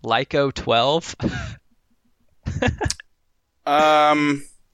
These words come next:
Speaker 2: yes.
Speaker 1: So I hadn't heard of it, but it's basically open source Pico eight, and they, like, they copied everything. If,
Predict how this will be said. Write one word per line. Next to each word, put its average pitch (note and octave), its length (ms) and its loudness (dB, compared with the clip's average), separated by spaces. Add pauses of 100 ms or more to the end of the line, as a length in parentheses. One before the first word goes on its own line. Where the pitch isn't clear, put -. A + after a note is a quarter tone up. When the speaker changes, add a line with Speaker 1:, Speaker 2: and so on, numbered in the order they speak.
(2500)
Speaker 2:
yes. C#3 1400 -2 (920)
Speaker 1:
So E3 360 2
I G3+ 200 2
hadn't C#4 420 0
heard F3 320 2
of B2 140 -2
it, A2 320 2 (800)
but E3 160 2
it's F3 160 -2
basically F3+ 720 0 (100)
open D#3 380 0
source C#3+ 400 2
Pico C#3+ 540 0
eight, A2+ 360 2
and C3+ 160 -2
they, C3+ 120 2
like, B2+ 480 -4 (400)
they F3+ 160 2
copied D3 720 -2 (220)
everything. A#2+ 960 -2 (440)
If, - 360 -2